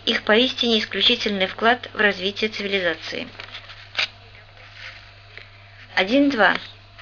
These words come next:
Невозможность доказать происхождение философии с Востока. Не иссякают попытки, в особенности со стороны ориенталистов, показать происхождение философии с Востока на основе преимущественно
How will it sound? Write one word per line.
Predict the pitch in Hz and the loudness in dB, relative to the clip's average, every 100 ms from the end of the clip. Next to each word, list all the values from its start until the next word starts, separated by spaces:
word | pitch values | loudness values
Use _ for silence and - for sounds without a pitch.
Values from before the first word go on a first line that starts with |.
| - - - - | -12 -10 -12 -8
Невозможность | 233 240 247 294 302 269 233 | 2 4 6 6 6 6 6
доказать | 254 247 240 247 | 6 6 6 6
происхождение | - 220 214 202 196 214 202 | 4 0 4 2 4 2 0
философии | 185 185 180 233 233 233 | 2 2 2 0 0 0
с | 220 | 0
Востока. | 196 - 165 - 160 180 - - - - - - - - - - - - - - - - - - - - - - 269 | -2 -4 -6 -6 -8 -8 -20 -20 -20 -20 -20 -20 -20 -20 -20 -20 -20 -20 -20 -20 -20 -20 -18 -18 -18 -20 -20 -4 4
Не | 277 | 4
иссякают | 285 311 - - | 4 8 8 8
попытки, | 214 208 185 - 180 175 - | 6 4 2 0 -2 -2 -2
в | 196 | 0
особенности | 208 269 254 240 233 | 4 4 6 6 4
со | 226 220 | 2 2
стороны | - 226 240 254 - | 6 8 8 8 6
ориенталистов, | 226 226 220 220 233 254 - 185 - - - - | 6 6 6 6 6 4 2 0 -2 -12 -18 -10
показать | - 214 254 254 | 4 6 6 6
происхождение | 214 - 202 196 240 247 | 2 4 4 6 6 6
философии | 220 190 - 190 196 | 6 2 2 0 0
с | 196 | 2
Востока | 185 185 202 - 247 247 - - - - | 0 2 0 2 -2 -2 -14 -14 -12 2
на | 233 | 4
основе | 240 302 285 277 | 4 4 6 4
преимущественно | 254 226 226 247 247 240 233 233 226 220 | 6 6 8 8 6 4 2 4 6 4